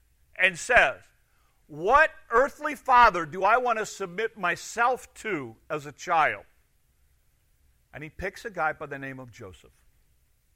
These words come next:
Now, the irony is we don't know a lot about Joseph, but we do know enough. So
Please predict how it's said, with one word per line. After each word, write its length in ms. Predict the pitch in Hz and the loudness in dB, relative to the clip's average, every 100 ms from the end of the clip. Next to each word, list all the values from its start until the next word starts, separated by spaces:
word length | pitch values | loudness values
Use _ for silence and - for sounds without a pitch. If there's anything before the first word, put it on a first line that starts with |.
| _ _ _ _ _ _ _ _ _ _ | _ _ _ _ _ _ _ _ _ _
Now, 240 | 170 180 - - | 0 0 -2 -8
the 140 | 202 | -2
irony 380 | 254 330 349 202 | 0 2 0 0
is 160 | 190 196 | -4 -4
we 80 | |
don't 200 | 226 247 | -4 -4
know 220 | 233 240 226 | -4 -2 0
a 40 | |
lot 260 | 214 285 285 | 2 2 0
about 380 | 208 285 220 | 2 2 0
Joseph, 400 | - 180 147 - _ _ _ _ _ _ _ _ _ _ _ | -4 -4 -4 -16 _ _ _ _ _ _ _ _ _ _ _
but 160 | 156 156 | -8 -8
we 120 | 156 | -10
do 260 | 127 190 208 | -10 -10 -2
know 220 | 190 180 | -2 -2
enough. 420 | 165 123 - _ _ _ _ _ _ _ _ _ _ _ _ _ | -6 -12 -14 _ _ _ _ _ _ _ _ _ _ _ _ _
So 400 | - 185 175 | 0 4 4